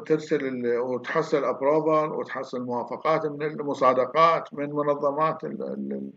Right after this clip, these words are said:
ال-، الستاندرات التصنيعية، منظمات التشغيلية مثل هاي ال إف دي إيه standard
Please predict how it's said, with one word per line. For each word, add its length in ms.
ال-، 460
الستاندرات 680
التصنيعية، 720
منظمات 640
التشغيلية 960
مثل 300
هاي 100
ال 80
إف 100
دي 280
إيه 140
standard 520